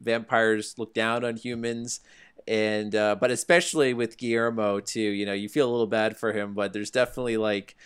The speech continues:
um, you know, uh, not a disdain, but just, like, an indifference to him throughout the, at least this first, uh, run of episodes.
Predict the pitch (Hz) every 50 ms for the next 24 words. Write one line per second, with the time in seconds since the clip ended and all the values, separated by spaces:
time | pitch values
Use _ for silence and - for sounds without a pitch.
0 | - - - _ _ - - 113 101 101 101 98 95 95 92 95 92 90 90 -
1 | _ _ - - _ _ _ _ _ _ _ _ _ 117 107 98 92 90 92 -
2 | 104 104 98 98 95 95 92 - _ _ _ - - - _ _ - 180 202 180
3 | 147 135 123 113 - - - 127 117 113 107 104 98 92 113 107 - 123 117 -
4 | 123 113 107 110 113 110 107 98 113 113 113 - 104 101 98 - - - 107 98
5 | 107 101 98 92 92 87 - _ _ _ _ _ _ _ - 104 101 95 92 -
6 | _ 104 101 98 95 95 92 92 - _ 127 113 117 117 110 - 101 98 - -
7 | - 110 104 104 - - - - - 104 104 98 95 95 - - - - - 123
8 | 110 107 101 98 95 98 - - 107 - - 104 92 92 92 - - - -